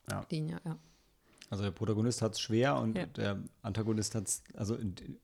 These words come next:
Speaker 1: eigentlich auch nicht leicht, aber vor dem haben halt alle so viel Angst.
Speaker 2: Genau, und er ist wirklich wie so eine Walze, die einfach über
Speaker 1: Ja.
Speaker 2: jeden hinwegrollt. Und dann hinten, dann hat er aber auch noch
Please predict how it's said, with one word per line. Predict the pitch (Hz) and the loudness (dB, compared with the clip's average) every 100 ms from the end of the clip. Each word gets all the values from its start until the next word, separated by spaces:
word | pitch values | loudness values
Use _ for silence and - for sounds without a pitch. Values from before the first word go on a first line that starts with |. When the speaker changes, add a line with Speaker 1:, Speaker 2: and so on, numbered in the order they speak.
| - - - - | -16 -14 -16 2
Speaker 1:
eigentlich | 127 139 - | 4 4 6
auch | 160 | 6
nicht | 131 | 10
leicht, | 123 160 | 10 10
aber | 147 110 | 12 10
vor | 113 | 12
dem | 110 185 151 | 12 12 12
haben | 131 | 12
halt | 117 | 12
alle | 143 131 | 8 8
so | 107 196 | 10 10
viel | - 98 | 10 8
Angst. | 98 160 - - | 4 2 0 2
Speaker 2:
Genau, | 214 262 226 | 8 10 8
und | - 185 | 6 6
er | 180 190 | 8 8
ist | 196 | 6
wirklich | 214 233 185 | 4 4 6
wie | 196 | 6
so | 220 | 8
eine | 233 214 | 8 8
Walze, | 202 294 - 180 | 6 6 2 2
die | 180 | 4
einfach | 175 185 175 | 2 0 -2
über | 190 196 196 | 2 4 6
Speaker 1:
Ja. | 190 180 | 6 4
Speaker 2:
jeden | 208 | 4
hinwegrollt. | 208 196 208 226 233 - 151 147 170 | 2 0 -2 -2 -2 0 0 0 0
Und | 165 | 6
dann | 180 196 | 6 8
hinten, | 220 - 220 214 - | 6 6 0 0 0
dann | 190 180 180 | 2 4 4
hat | 233 | 4
er | 254 | 6
aber | 202 208 | 6 6
auch | 196 - | 4 4
noch | 208 | 0